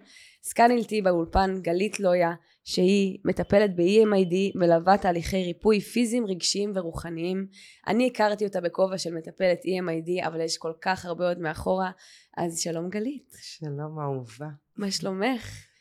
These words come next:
Speaker 2: אה, מתרגשת קצת.
Speaker 1: כן.
Speaker 2: אה,
Speaker 1: איזה כיף.
Speaker 2: פחות האזור נוחות שלי, אבל, אה, חשבתי שזה מספיק חשוב שניפגש פה ונוכל לדבר על, אה,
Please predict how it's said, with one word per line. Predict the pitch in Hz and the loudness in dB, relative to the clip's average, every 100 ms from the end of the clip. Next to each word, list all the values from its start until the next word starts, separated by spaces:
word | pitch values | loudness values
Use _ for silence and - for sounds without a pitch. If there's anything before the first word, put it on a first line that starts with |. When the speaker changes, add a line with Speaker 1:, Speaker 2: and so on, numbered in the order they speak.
| _ - | _ -4
Speaker 2:
אה, | 139 147 | -2 0
מתרגשת | 156 208 220 139 139 143 143 | -2 -2 -2 0 -2 -4 -16
קצת. | _ - 139 | _ -2 0
Speaker 1:
כן. | 139 180 214 | 0 -4 -4
Speaker 2:
אה, | 139 143 123 143 170 - - | -4 -4 -6 -6 -8 -14 -12
Speaker 1:
איזה | 214 - | -12 -10
כיף. | - 156 | -4 0
Speaker 2:
פחות | 180 175 180 | 4 4 4
האזור | 170 143 151 143 151 | 2 2 0 0 0
נוחות | 156 - 143 147 | 0 -4 -4 -4
שלי, | 147 131 123 127 131 139 185 190 196 _ 127 | -2 -6 -4 -6 -6 -6 -8 -12 -20 _ -12
אבל, | 113 107 110 110 | -10 -10 -10 -10
אה, | 110 110 110 110 110 117 143 165 _ _ _ _ | -12 -12 -12 -14 -18 -20 -20 -20 _ _ _ _
חשבתי | - 123 123 131 | -14 -8 -8 -8
שזה | - 123 | -10 -10
מספיק | 120 - 127 | -10 -10 -12
חשוב | - - 123 123 | -12 -10 -10 -8
שניפגש | - 123 113 120 127 123 | -10 -10 -8 -10 -10 -12
פה | - 120 117 117 | -12 -12 -12 -16
ונוכל | 117 117 - 120 | -18 -16 -8 -8
לדבר | 120 117 123 120 | -8 -10 -10 -10
על, | 117 117 | -14 -16
אה, | 117 | -18